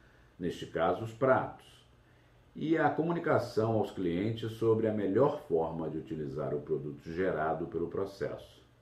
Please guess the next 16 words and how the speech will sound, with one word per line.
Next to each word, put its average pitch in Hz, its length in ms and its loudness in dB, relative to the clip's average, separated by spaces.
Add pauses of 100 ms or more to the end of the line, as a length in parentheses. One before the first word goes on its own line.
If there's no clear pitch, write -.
(440)
a - 80 -10
mensagem 80 680 -2
na 60 100 -8
borda 64 340 -6
do 60 100 -4
prato. - 520 -14 (580)
Dois 165 300 10
ajustes 123 680 4
que 123 100 -2
reduziram 107 580 2
um 95 80 -2
custo 101 380 -4 (160)
precioso 95 800 4
para 78 220 -2
a 78 40 -2
organização, 76 960 -4